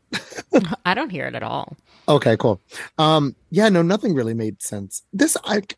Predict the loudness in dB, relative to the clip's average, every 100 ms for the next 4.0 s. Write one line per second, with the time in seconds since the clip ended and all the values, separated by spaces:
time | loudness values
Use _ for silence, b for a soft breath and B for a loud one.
0 | -8 0 0 4 2 4 4 4 0 0
1 | 2 2 0 0 -2 0 -4 -4 -4 -4
2 | -4 -4 -2 -4 -4 0 0 2 2 2
3 | -2 -8 -10 -10 -12 -16 -20 -20 -8